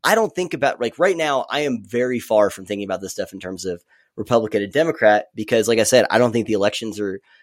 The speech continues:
like, it's like, okay, we have to get, we have to reduce the boiling point or the, the temperature, reduce it from boiling, um, with the society. Because to a thing you said earlier that hit me, reminded me of, of two things here.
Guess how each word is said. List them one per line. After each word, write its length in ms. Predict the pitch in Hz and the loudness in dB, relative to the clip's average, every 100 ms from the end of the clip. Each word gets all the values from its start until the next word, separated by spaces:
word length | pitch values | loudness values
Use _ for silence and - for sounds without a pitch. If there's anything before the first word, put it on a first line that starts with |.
| _ - | _ -10
like, 160 | 107 - | -10 -6
it's 160 | 123 | -2
like, 140 | 127 - | -2 -2
okay, 200 | 127 131 | -2 0
we 200 | 104 147 | 0 0
have 180 | 180 160 | 2 0
to 100 | 127 | -2
get, 300 | 101 117 113 - _ _ _ _ | -2 0 0 -4 _ _ _ _
we 80 | 143 | -2
have 100 | 170 | 0
to 80 | 165 | -2
reduce 340 | 120 123 123 | 0 -2 -4
the 80 | 107 | -6
boiling 400 | 98 107 117 104 | 0 2 2 0
point 400 | - 98 98 95 - | -4 -4 -2 -4 -2
or 140 | 101 | 0
the, 220 | 98 95 90 - | 2 0 -4 -12
the 80 | |
temperature, 540 | - 143 127 101 90 80 | -2 -2 -2 -6 -6 -6
reduce 360 | 95 110 104 | -6 -6 -6
it 80 | - | -8
from 220 | - 123 | -4 -2
boiling, 360 | 104 95 90 87 _ _ _ _ 104 | 0 -2 -2 -8 _ _ _ _ 0
um, 380 | 110 104 92 - | 2 2 -2 -10
with 240 | 113 113 - | -4 -4 0
the 240 | 101 85 | -2 -2
society. 640 | - 98 110 101 85 82 _ _ _ _ - | -8 -6 -2 -2 -4 -12 _ _ _ _ -6
Because 460 | 123 131 117 104 - _ 87 _ - - - | 0 2 2 0 -8 _ _ _ -16 -12 -2
to 240 | 139 - | 0 0
a 40 | - | 0
thing 200 | 202 214 | 0 0
you 80 | |
said 180 | - 160 | 2 2
earlier 560 | 131 139 131 107 98 95 _ _ _ _ _ - - | 6 6 8 6 2 -6 _ _ _ _ _ -20 0
that 180 | 110 107 | 0 4
hit 160 | 139 | 4
me, 100 | 123 | 4
reminded 280 | 107 110 117 | 2 2 2
me 80 | 107 | 2
of, 140 | 95 - | 0 -6
of 140 | 90 | -6
two 160 | 120 110 | -6 -2
things 260 | 101 95 | -4 -4
here. 260 | 95 92 | -8 -8